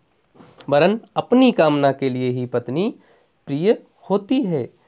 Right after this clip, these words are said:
"न वा अरे पुत्रस्य वित्तस्य च कामाय पुत्रो वित्तं वा प्रियं भवति", और अरे पुत्र एवं धन की कामना के लिए पुत्र एवं धन प्रिय नहीं होते, पुत्र एवं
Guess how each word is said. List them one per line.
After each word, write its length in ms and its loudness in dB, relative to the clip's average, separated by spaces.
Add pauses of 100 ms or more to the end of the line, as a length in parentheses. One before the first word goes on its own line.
(180)
"न 120 -6
वा 280 2
अरे 420 -2
पुत्रस्य 760 -4
वित्तस्य 680 -4
च 120 -8
कामाय 960 0
पुत्रो 560 -4
वित्तं 640 -6
वा 260 2 (540)
प्रियं 420 -4
भवति", 480 -2 (460)
और 340 -2 (500)
अरे 280 0 (480)
पुत्र 260 0
एवं 220 4
धन 200 0
की 180 0
कामना 380 2
के 180 -6
लिए 300 -6 (340)
पुत्र 280 -6
एवं 340 -2
धन 220 -2
प्रिय 320 -6
नहीं 280 -4
होते, 480 -2 (180)
पुत्र 340 -6
एवं 320 2